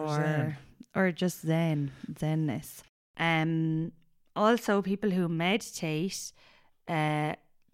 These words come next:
Speaker 1: and took part in these studies, on average, sleep better,
Speaker 2: Mm.
Speaker 1: have lower heart rates, lower
Speaker 2: I don't know.
Speaker 1: blood pressure,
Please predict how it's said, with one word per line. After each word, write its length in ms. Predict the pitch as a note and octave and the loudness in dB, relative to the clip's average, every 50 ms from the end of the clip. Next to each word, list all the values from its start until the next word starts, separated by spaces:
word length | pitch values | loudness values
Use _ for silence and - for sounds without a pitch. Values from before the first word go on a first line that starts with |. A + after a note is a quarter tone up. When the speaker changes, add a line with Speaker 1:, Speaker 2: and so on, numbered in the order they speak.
| _ _ - | _ _ -8
Speaker 1:
and 200 | - D#3+ D#3 C#3+ | -6 -4 -4 -4
took 200 | - - D#3+ - | -6 -8 -4 -2
part 220 | - D#3+ D#3 E3 | -2 0 0 -2
in 120 | - D#3 D#3+ | -2 -4 -4
these 400 | D#3+ D3 D3 D3 D3+ - - - - | -4 -4 -4 -4 -6 -8 -12 -16 -14
studies, 640 | - - - E3 D3+ D3+ D#3 D3+ D3 D3 D#3 D#3 - - - - - - - _ _ _ _ _ - | -16 -8 -4 -2 -2 -2 -2 -2 -2 -2 -4 -6 -10 -16 -20 -20 -20 -20 -20 _ _ _ _ _ -4
on 180 | - F3 E3+ F3+ | -2 0 0 0
average, 460 | C3 D#3+ E3+ E3+ E3+ E3 D#3+ D#3 - | 0 0 0 0 0 -2 -4 -4 -4
sleep 500 | - - - F#3 E3+ F#3+ G3+ G3 - - | -8 -6 -4 -2 0 0 0 -2 -2 0
better, 560 | F#3 F3+ F#3+ F#3 - G3+ F#3+ G#3 A3+ A#3+ A3+ - _ _ - | 2 2 2 0 0 0 2 2 2 0 -4 -8 _ _ -10
Speaker 2:
Mm. 140 | - B2 A#2+ | -6 -4 -2
Speaker 1:
have 220 | A#2 G#2+ - D#3+ D#3+ | 0 0 0 0 2
lower 340 | E3+ E3 E3+ E3+ E3 D#3 D#3 | 0 2 2 2 2 0 -2
heart 380 | - - - E3 E3 F#3+ - - | -4 -4 -2 0 0 0 -2 -4
rates, 600 | D#3 D#3 C#3+ D#3+ G3+ G3 - - - - - - _ _ _ - | -6 -4 -2 -2 -2 -4 -4 -10 -20 -18 -18 -20 _ _ _ -8
lower 320 | - F3 E3 D#3 D3+ D3+ D3+ - _ _ _ _ _ _ _ _ _ _ _ _ _ - - | -4 -2 0 0 -2 -4 -6 -10 _ _ _ _ _ _ _ _ _ _ _ _ _ -4 0
Speaker 2:
I 20 | |
don't 140 | D#3+ D#3+ D#3 | 0 2 2
know. 80 | D#3+ E3 | 2 2
Speaker 1:
blood 200 | F3+ F3+ - - | 2 0 -2 -4
pressure, 680 | - E3+ D#3 D3+ C#3+ - - E3+ D#3+ E3 F3+ G#3 G#3+ | -6 -4 -4 -6 -6 -6 -6 -6 -4 -4 -4 -6 -6